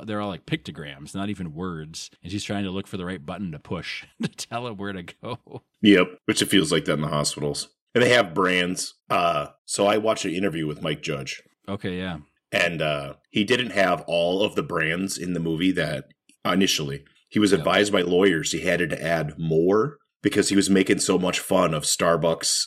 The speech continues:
Speaker 2: and, uh, Kentucky Fried Chicken
Speaker 1: Oh, yeah,
Speaker 2: and
Speaker 1: yeah.
Speaker 2: Fuddruckers that he needed to just pile on more so that he couldn't get sued.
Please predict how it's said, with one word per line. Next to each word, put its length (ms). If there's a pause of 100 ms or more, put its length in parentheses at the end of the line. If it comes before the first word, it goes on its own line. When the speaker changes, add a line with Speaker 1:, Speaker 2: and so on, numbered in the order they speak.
Speaker 2:
and, 440 (140)
uh, 200
Kentucky 320
Fried 260
Chicken 580 (140)
Speaker 1:
Oh, 220
yeah, 60 (180)
Speaker 2:
and 80
Speaker 1:
yeah. 140 (140)
Speaker 2:
Fuddruckers 800 (140)
that 100
he 140
needed 320
to 80
just 340
pile 400
on 420 (320)
more 540
so 160
that 120
he 60
couldn't 280
get 180
sued. 460